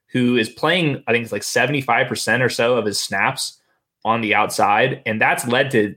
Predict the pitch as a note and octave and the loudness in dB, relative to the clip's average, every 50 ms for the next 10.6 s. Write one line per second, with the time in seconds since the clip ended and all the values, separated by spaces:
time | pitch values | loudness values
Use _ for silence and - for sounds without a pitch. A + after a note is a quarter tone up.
0 | _ _ - A#2+ A2+ A2 A#2+ A2+ A#2 A2+ A2+ A#2+ A#2 A#2+ A2+ G#2+ G2+ F#2+ - _ | _ _ 0 2 2 2 2 2 0 2 2 2 2 0 -2 -4 -4 -8 -12 _
1 | - A2 - - - - - - D3 - - G3 F3 F3 - C3 G#2+ G#2+ G2 F#2+ | -18 -18 -14 -12 -10 -6 -2 -2 0 0 0 -4 -4 -2 -2 0 0 0 0 0
2 | G2 G#2 B2 C#3 C3+ - - - _ _ _ _ _ _ _ _ - A2 A2+ G#2+ | 2 2 0 0 -2 -8 -14 -18 _ _ _ _ _ _ _ _ -6 -4 0 0
3 | A2 A2+ A#2+ A#2 - - B2+ A2+ A2 G2+ A2+ A2 G#2+ G#2+ A2 - - G2+ G2 G2 | 2 2 2 0 0 0 0 2 2 2 2 0 0 0 -2 -2 -2 -4 -4 -4
4 | G2 F#2+ - - A2 G#2 G2 G2 - - - - - - C#3+ C#3+ C3+ D3+ C#3 B2+ | -4 -4 -4 -2 0 0 0 -2 -4 -2 -4 -4 -2 0 -2 -2 0 0 0 0
5 | A2+ - - - - B2 B2+ D3+ - - A#2 A#2 - C#3 E3 F3 - - D3+ C#3 | 0 0 -2 -2 0 0 0 0 0 -2 -2 -2 -2 0 0 0 0 2 2 2
6 | C3 - - A#2+ A#2 A#2+ B2+ C3 B2+ C#3+ C3+ C3 C#3 C3 A2 G#2 - - A2 A#2 | 2 0 0 0 0 0 0 -2 -2 -2 0 2 2 2 0 0 -2 0 2 2
7 | B2 C3 D3 D3+ - - - _ _ - G#2+ A2+ A#2 B2 A#2+ A2 - - G#2 G2 | 2 2 0 -2 -4 -12 -18 _ _ -2 0 0 2 2 0 0 0 0 2 2
8 | G#2+ A#2 B2+ - - B2 C#3 C3+ - D#3 D#3 F3 F3 - - _ _ _ _ _ | 2 0 -2 -4 -2 -2 -2 -2 0 -2 -2 -2 -4 -8 -14 _ _ _ _ _
9 | _ - B2 B2 B2 - C3+ D3 E3 E3+ F3+ F3+ F3 F3 F3 F3 F3 E3+ F3 - | _ -2 -2 0 0 0 0 0 2 0 0 0 2 2 2 2 2 0 0 0
10 | F3+ F3 F3 F3 E3+ E3+ F3 E3+ E3+ E3 - | 2 2 2 2 2 2 2 2 2 0 -2